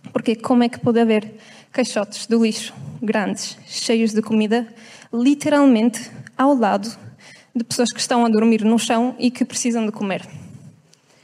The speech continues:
Estão a ver a foto dos ovos. Aquele ovo em cima,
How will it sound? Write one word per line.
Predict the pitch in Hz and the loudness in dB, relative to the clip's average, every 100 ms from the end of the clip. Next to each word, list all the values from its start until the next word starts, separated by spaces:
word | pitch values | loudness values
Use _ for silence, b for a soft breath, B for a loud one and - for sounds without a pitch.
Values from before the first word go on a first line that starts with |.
| b b b b _ _ _ | b b b b _ _ _
Estão | - 302 302 | -2 2 4
a | 285 | 6
ver | 285 277 B B B B - | 4 2 B B B B -6
a | 247 | -2
foto | 254 240 220 | -2 -2 0
dos | 254 247 | 2 2
ovos. | 196 - - B B B B B B B - | 0 -4 -14 B B B B B B B -14
Aquele | 247 311 285 | -8 -2 2
ovo | 262 247 | 4 4
em | 240 | 2
cima, | 233 - 196 196 214 | 2 0 0 2 2